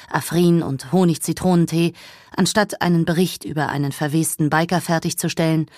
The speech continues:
zu den Millionen anderen, die in der morgendlichen Stoßzeit ins Stadtzentrum zockelten.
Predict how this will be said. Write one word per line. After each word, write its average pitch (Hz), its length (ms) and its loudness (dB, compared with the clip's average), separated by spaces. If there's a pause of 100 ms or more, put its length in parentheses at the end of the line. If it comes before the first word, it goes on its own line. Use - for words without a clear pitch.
(260)
zu 220 140 -2
den 214 160 4
Millionen 220 480 2
anderen, 156 540 2 (280)
die - 100 -4
in 165 120 0
der 156 100 2
morgendlichen 165 580 0
Stoßzeit 139 680 -2
ins 202 220 -4
Stadtzentrum 127 760 -8
zockelten. - 560 -8